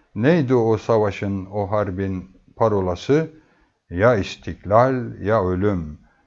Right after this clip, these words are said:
Yani istiklal söz konusu ise, bağımsızlığımız söz konusu ise,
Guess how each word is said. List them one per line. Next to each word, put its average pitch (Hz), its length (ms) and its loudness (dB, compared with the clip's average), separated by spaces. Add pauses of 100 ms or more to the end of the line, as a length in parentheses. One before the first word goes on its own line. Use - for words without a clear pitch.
Yani 101 380 0
istiklal 107 800 2
söz 101 320 -4
konusu 95 420 -6
ise, 101 420 -2
bağımsızlığımız 98 880 -2
söz 104 300 -6
konusu 90 400 -8
ise, 113 440 -4